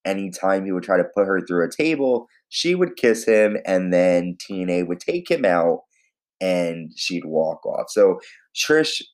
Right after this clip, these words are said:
was trying to manipulate Bubba by, like, you know, laying on tables and trying to get into his head. And so now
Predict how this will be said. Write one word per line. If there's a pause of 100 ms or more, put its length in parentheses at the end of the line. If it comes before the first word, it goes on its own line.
was
trying
to
manipulate
Bubba
by,
like,
you
know,
laying
on
tables
and
trying
to
get
into
his
head. (680)
And
so
now